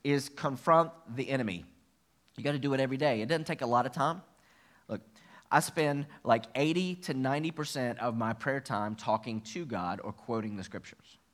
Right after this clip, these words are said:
okay? I say, band can come on up. I spend about ten percent of it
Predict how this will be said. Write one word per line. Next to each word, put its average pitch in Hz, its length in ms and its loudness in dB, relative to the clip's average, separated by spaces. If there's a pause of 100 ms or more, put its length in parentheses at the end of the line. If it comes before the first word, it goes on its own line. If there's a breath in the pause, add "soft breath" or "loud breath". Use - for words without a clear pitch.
(260)
okay? 104 220 -6 (720 soft breath)
I 120 100 -4
say, 123 260 -6
band 127 300 2
can 104 120 -8
come 95 120 -6
on 87 120 -6
up. 85 120 -10 (600 loud breath)
I 147 80 6
spend 160 240 -2
about 127 220 2
ten 156 240 -4
percent 139 340 -4
of 101 140 0
it 98 180 -6